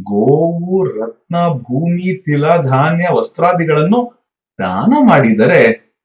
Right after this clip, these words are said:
ದಾನಿಗೆ ತೀರ್ಥದ ಮಹಿಮೆಯಿಂದ ಕೋಟಿ ಗುಣಿತ ಪುಣ್ಯ ಪ್ರಾಪ್ತಿಯಾಗುವುದು. ಕೋಟಿ ತೀರ್ಥದಲ್ಲಿ ದಾನ ಮಾಡುವೆನೆಂದು ಸಂಕಲ್ಪ ಮಾಡಿ ನಂತರ ದಾನ ಮಾಡದಿದ್ದರೆ ಅವನ ಪಾಪವು ನೂರೊಂದು ಪಟ್ಟು ಹೆಚ್ಚಾಗಿ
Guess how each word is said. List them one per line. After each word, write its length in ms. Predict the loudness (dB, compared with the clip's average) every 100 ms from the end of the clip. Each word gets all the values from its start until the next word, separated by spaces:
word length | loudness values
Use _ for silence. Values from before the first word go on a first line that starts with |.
| -10
ದಾನಿಗೆ 840 | -6 -2 -2 -2 -2 -2 2 2 0
ತೀರ್ಥದ 580 | -6 -6 -6 -6 -4 -2
ಮಹಿಮೆಯಿಂದ 760 | 0 -2 -2 0 0 2 2
ಕೋಟಿ 800 | 0 -6 -8 -4 -2 -4 -2 -2
ಗುಣಿತ 320 | 0 -2 -2
ಪುಣ್ಯ 420 | -2 0 0 0 -2
ಪ್ರಾಪ್ತಿಯಾಗುವುದು. 920 | -2 -4 -4 -6 -4 -10 -14 -14 -14 _ _ _ _ _ _ _
ಕೋಟಿ 360 | -2 0 -2 0
ತೀರ್ಥದಲ್ಲಿ 880 | -2 2 2 4 2 4 2 0 -8 _ -6 -2
ದಾನ 240 | 0 0 2
ಮಾಡುವೆನೆಂದು 640 | 4 6 8 6 4 -2
ಸಂಕಲ್ಪ 680 | -2 -2 0 0 -2 0 0
ಮಾಡಿ 400 | 4 4 2 0
ನಂತರ 300 | 0 0 -2
ದಾನ 760 | -2 -4 -8 -6 -6 -4 -2
ಮಾಡದಿದ್ದರೆ 1080 | -2 -2 -2 -6 -10 -6 -4 -2 -4 -6 _ _ _ -10
ಅವನ 300 | -4 -2 -2
ಪಾಪವು 880 | -2 0 0 0 0 0 -2 -2
ನೂರೊಂದು 640 | -2 0 2 4 4 2 -2
ಪಟ್ಟು 300 | -4 -6 -8
ಹೆಚ್ಚಾಗಿ 800 | -8 -8 -2 -2 -2 -2 -4